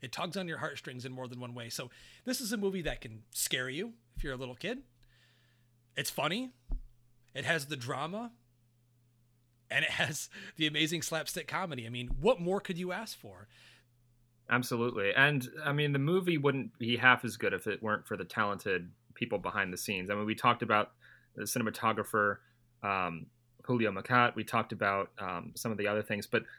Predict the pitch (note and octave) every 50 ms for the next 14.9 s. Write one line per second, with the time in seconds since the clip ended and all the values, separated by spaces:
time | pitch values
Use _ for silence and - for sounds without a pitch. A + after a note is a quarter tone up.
0 | - _ - A#2 A2+ G#2+ A2 - - C3 A2+ - D#3+ D3+ - - E3 C3+ A#2 A2+
1 | G#2+ A2 G2+ G2+ G2+ B2+ D3+ E3+ - - A3 A3 G#3+ F#3+ D#3+ C3 A#2 A2 G#2+ -
2 | - - - B2+ B2+ B2 - A#2 G#2 G2 G2+ F#2+ - - C#3 C3 G2 - - -
3 | - D#3 E3 C3+ G2 F2 F#2+ - - A#2 A2 G2+ G#2 G2+ G2 F#2+ - - - -
4 | - - - B2+ A2+ A2 A2 G#2+ G2+ G2 F#2+ - - - C#3 C3 - - G#2 F#2+
5 | G2+ - - A2 G#2+ - - _ _ _ _ _ _ - B2 D#3+ F#3 G#3+ F#3 B2
6 | A#2+ A#2 B2 D3 D3+ F#3+ G#3 G#3+ - - - - - - - _ - B2 - -
7 | A#2+ - - D3+ C#3 C#3 C3+ B2+ A2 A#2 A#2 A#2+ A#2 - - - - - B2 A#2
8 | A2+ A2 G#2 A#2+ A#2 A2+ - A#2+ A2+ A2+ A2+ A2+ A2+ A2 - - A2+ A2 G2+ A2
9 | G#2 G2+ A2 A2+ - - B2 - - - - G#2+ F#2+ F#2+ F#2 F#2+ G#2+ A#2 A#2+ A2
10 | - - - A2+ A#2 A#2 A#2 A#2 A2+ - - - _ _ _ _ _ _ _ _
11 | _ _ _ _ _ - D3+ - A#3 A3 G3 D#3 D3 F#3+ A3 G#3+ - - B2+ -
12 | - G2+ G2 - - G#2 F2 F2 E2 E2 F2+ F#2+ - - C3+ C#3+ - - - D3+
13 | C#3 C#3 B2+ B2 A#2 C3 C3+ D3 D#3 D3+ E3+ E3 D3 C3+ - C3 C#3 D3 - -
14 | D3 B2+ A#2 A2+ A#2 A2 G#2+ A2+ B2 C#3+ C3 B2 A#2+ A2 G#2 G2 G#2